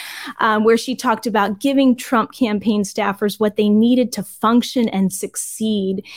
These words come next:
in a work environment where they could perform. I just wanna share with you, I went through some serious hell, frightening experiences where I was being accused of federal crimes and, and someone was threatening to steal my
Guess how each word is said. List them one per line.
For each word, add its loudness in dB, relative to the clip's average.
in 0
a 2
work 2
environment 2
where 2
they 2
could -2
perform. -2
I 0
just -2
wanna 2
share 0
with 2
you, 0
I 2
went 0
through 2
some -4
serious 0
hell, 0
frightening 0
experiences -2
where 0
I 2
was 0
being -2
accused 0
of -10
federal -2
crimes 2
and, -4
and 0
someone 2
was -2
threatening 0
to -6
steal -2
my 2